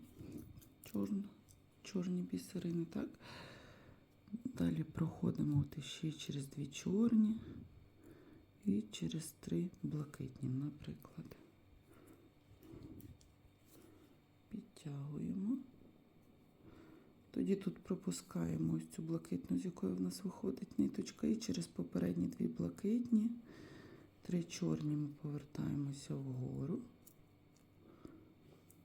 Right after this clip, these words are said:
Далі через фурнітуру, ще дві чорні бісерини. Тоді вниз можемо знову пропустити оцю чорну, з якої в нас виходить ниточка,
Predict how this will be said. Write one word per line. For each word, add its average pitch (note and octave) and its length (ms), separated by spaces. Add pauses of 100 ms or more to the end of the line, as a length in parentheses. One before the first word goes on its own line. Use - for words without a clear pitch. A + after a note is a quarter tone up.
(220)
Далі E3 300
через D3 360
фурнітуру, A3+ 960 (1300)
ще - 280
дві E3 200
чорні D3+ 480
бісерини. F#3 680 (3000)
Тоді F#2 200
вниз D#2+ 360
можемо C#3+ 420
знову D2 480 (340)
пропустити - 680
оцю D3 300
чорну, D#3 380
з - 60
якої - 260
в D3+ 140
нас C#3+ 140
виходить - 460
ниточка, - 600